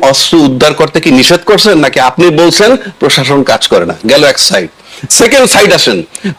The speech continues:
বাংলাদেশের রাজনৈতিক দল এখন বিরাট ভূমিকা, যেটি মাঠে আছে। আইজিপির গিয়ে জিজ্ঞেস করতে পারছে একবারও যে ভাই অমুকরা গেলে গরম পানি মারেন, অমুকরা গেলে ঠান্ডা পানি মারেন? সরকার বলছে, সরকার বলছে এরকম ঠান্ডা পানি আর গরম পানি পাইছে।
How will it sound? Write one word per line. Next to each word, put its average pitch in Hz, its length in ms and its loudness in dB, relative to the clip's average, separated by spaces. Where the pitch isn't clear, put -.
বাংলাদেশের 185 580 2
রাজনৈতিক 180 420 0
দল 175 120 2
এখন 165 200 0
বিরাট 156 340 2
ভূমিকা, 113 480 0
যেটি 139 200 0
মাঠে 143 460 2
আছে। - 300 -4
আইজিপির 180 520 0
গিয়ে 202 120 2
জিজ্ঞেস 196 320 0
করতে 226 220 0
পারছে 214 360 0
একবারও 233 480 2
যে - 80 0
ভাই 196 180 4
অমুকরা 190 460 2
গেলে 196 220 2
গরম 190 260 2
পানি 165 220 2
মারেন, 151 300 2
অমুকরা 196 340 2
গেলে 175 220 2
ঠান্ডা 185 280 2
পানি 165 220 2
মারেন? 143 340 2
সরকার 151 380 -2
বলছে, 196 440 0
সরকার 143 420 0
বলছে 170 220 2
এরকম 165 160 2
ঠান্ডা 139 320 0
পানি 147 160 2
আর 139 60 0
গরম 135 200 2
পানি 143 140 0
পাইছে। 131 220 0